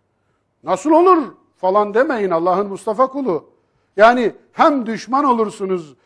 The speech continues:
hem aleyhte olursunuz, hem de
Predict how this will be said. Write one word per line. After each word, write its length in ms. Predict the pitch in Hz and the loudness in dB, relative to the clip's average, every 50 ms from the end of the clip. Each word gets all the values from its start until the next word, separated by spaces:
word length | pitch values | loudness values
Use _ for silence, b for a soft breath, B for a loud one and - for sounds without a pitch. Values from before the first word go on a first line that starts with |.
| _ _ _ | _ _ _
hem 460 | - 233 311 294 277 240 196 165 - - _ | 2 2 4 4 2 0 -4 -8 -12 -8 _
aleyhte 440 | 180 202 220 240 254 226 - - 339 | 4 6 6 6 6 4 2 -2 -2
olursunuz, 680 | 311 254 226 220 214 - - 262 302 370 403 392 392 - _ _ _ _ | -2 -2 -2 -4 -8 -8 -8 -6 -4 -4 -4 -4 -8 -14 _ _ _ _
hem 360 | _ - 285 320 269 240 226 | _ -6 -4 -4 -4 -2 2
de 340 | 285 294 311 320 320 - | 4 6 6 4 2 -2